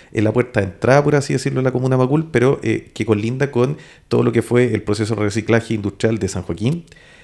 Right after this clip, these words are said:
el sector sur, ¿cierto?, de Santiago Centro y también del sector de Ñuñoa, que era un sector, eh, eminentemente industrial, con muchos talleres, maestranzas, hasta la Viña Santa Carolina, hasta Luchetti, eh, y hay una serie de industrias textiles, por ejemplo, también,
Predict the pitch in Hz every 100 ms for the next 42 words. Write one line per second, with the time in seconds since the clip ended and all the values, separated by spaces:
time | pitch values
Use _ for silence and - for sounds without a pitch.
0 | _ - 110 - 110 - - 113 - 107
1 | - 110 101 92 95 95 90 - 143 -
2 | 151 175 - 113 117 107 123 127 117 117
3 | - 117 110 95 101 139 90 - - -
4 | 85 98 107 - 123 139 - 107 - 98
5 | 95 110 107 107 104 85 87 117 110 104
6 | 90 95 95 98 - 87 101 107 95 90
7 | 85 - 117 110 98 - - 87 90 90
8 | 92 87 85 80 82 120 120 98 90 87
9 | 85 82 131 127 104 98 - - - -
10 | - 92 92 87 107 107 127 101 - 123
11 | 131 135 123 131 113 98 110 - - 92
12 | - 139 143 117 - 110 110 110 113 107
13 | 104 131